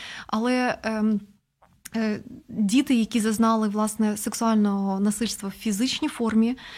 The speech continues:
е, це є ду-, ряд, е, фізичних ознак. І, е, починаючи від того, що, наприклад,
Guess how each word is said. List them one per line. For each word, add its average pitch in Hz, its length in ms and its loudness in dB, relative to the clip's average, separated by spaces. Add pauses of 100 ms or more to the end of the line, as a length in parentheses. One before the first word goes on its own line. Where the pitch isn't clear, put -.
(360)
е, 208 220 0
це - 160 -4
є 226 160 0
ду-, 220 340 -2
ряд, 233 360 2 (120)
е, 196 220 -6
фізичних 254 540 0
ознак. 220 520 0 (500)
І, 220 440 0
е, 185 540 -6 (420)
починаючи 214 680 0
від 196 160 -4
того, 202 240 -6
що, 190 600 -6
наприклад, 196 640 -4